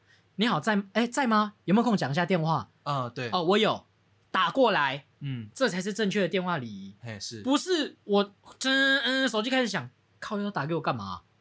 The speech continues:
Speaker 2: 对。
Speaker 1: 对，或者可能在工作或是在忙的时候或之类的，没有问人家在不在或是有没有空就打电话给别人，我觉得是非常没礼貌的事情。
Speaker 2: 哦。
Speaker 1: 我曾经就有遇过，他就是晚上就会打电话过来。
Speaker 2: 嗯。
Speaker 1: 那前面其实我还能，我还能忍嘛，可能
Speaker 2: 嗯。
Speaker 1: 听他讲讲心事或什么。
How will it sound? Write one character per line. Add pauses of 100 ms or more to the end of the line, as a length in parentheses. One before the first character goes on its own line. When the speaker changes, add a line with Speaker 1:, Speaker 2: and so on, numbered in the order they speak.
(180)
Speaker 2:
对。 (160)
Speaker 1:
对， (140)
或
者
可
能
在
工
作
或
是
在 (140)
忙
的
时
候
或
之
类
的， (380)
没
有
问
人
家
在
不
在
或
是
有
没
有
空
就
打
电
话
给
别
人，
我
觉
得
是
非
常
没
礼
貌
的
事
情。 (140)
Speaker 2:
哦。 (100)
Speaker 1:
我
曾
经
就
有
遇
过，
他
就
是 (440)
晚
上
就
会
打
电
话
过
来。 (300)
Speaker 2:
嗯。
Speaker 1:
那
前
面
其
实
我
还
能， (100)
我
还
能
忍
嘛，
可
能
Speaker 2:
嗯。 (360)
Speaker 1:
听
他
讲
讲
心
事
或
什
么。